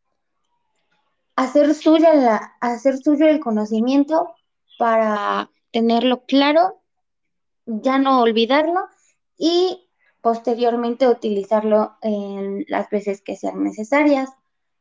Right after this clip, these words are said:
Esto lo podemos, bueno, un ejemplo que se me ocurre es cuando los niños empiezan a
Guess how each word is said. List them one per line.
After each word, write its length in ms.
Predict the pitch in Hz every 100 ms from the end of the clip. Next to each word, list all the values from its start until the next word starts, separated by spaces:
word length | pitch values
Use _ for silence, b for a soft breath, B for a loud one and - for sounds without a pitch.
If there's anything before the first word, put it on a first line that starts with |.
| _ _ _ _
Esto 480 | 311 311 359 330 311
lo 160 | 247
podemos, 500 | 220 226 226 233 226 _ _ _ _ _ _ _ -
bueno, 280 | 240 240 247
un 100 | 285
ejemplo 400 | 285 254 262 262
que 100 | 220
se 80 | 220
me 80 |
ocurre 540 | 202 - 247 262 254 254
es 100 | - _ _ _ _ - _
cuando 300 | 262 247 226
los 180 | 208 220
niños 320 | 240 247 254
empiezan 640 | 220 220 220 220 220 220 -
a 640 | 214 208 196 185 190 190